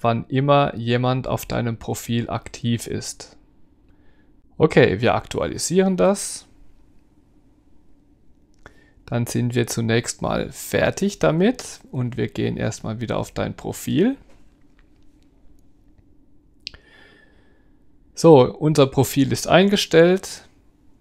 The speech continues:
Hier oben siehst du immer, wenn du irgendwelche Mitteilungen erhältst, wenn zum Beispiel jemand an deine Pinnwand etwas postet,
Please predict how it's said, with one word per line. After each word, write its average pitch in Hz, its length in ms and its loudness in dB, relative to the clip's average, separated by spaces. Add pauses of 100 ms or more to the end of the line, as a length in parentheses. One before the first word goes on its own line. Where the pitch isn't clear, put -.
(500)
Hier 131 260 2
oben 151 260 6
siehst 143 400 -2
du 131 40 0
immer, 131 520 0
wenn 120 340 -4
du 113 220 -4
irgendwelche 117 560 -2
Mitteilungen 156 680 0
erhältst, 135 600 0
wenn 117 180 -4
zum 120 180 -6
Beispiel 117 420 -4
jemand - 420 -4
an 107 260 -8
deine - 360 -2
Pinnwand 147 1300 -2
etwas 117 340 -8
postet, 139 840 -2